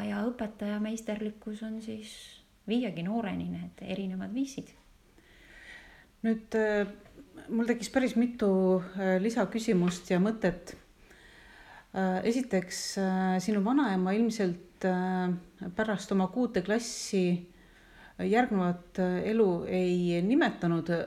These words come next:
Speaker 2: õppimiseks või elukestvaks õppeks, aga ma olen sada protsenti kindel,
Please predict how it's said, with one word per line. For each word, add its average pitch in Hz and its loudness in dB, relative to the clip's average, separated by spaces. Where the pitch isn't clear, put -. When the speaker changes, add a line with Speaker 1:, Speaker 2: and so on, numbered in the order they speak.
Speaker 2:
õppimiseks 170 0
või 175 2
elukestvaks 185 0
õppeks, 190 -4
aga 180 4
ma 185 4
olen 180 4
sada 226 -2
protsenti 208 0
kindel, 190 2